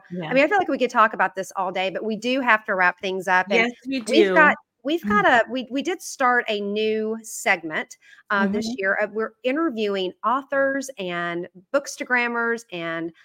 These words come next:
Speaker 2: other podcasters and, and readers. And so if, if you want to be a part of our show,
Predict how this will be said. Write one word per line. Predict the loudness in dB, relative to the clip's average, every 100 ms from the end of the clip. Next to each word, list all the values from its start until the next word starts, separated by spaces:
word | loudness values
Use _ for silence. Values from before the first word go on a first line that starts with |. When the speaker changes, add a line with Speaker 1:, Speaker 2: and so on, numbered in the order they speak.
| _ 2
Speaker 2:
other | 4 4
podcasters | 0 0 0 0 0 0 0 0 0 2
and, | 0 0 -4 _ -20 _
and | -4 -2 -2
readers. | -2 0 0 0
And | -4 -4
so | 0 0 2
if, | 2 0 -2 -6
if | -4
you | 0 0
want | 0 0 0 -2
to | -4
be | 0 0
a |
part | -2 -2 -2
of |
our | -2
show, | -6 -4 0 2 2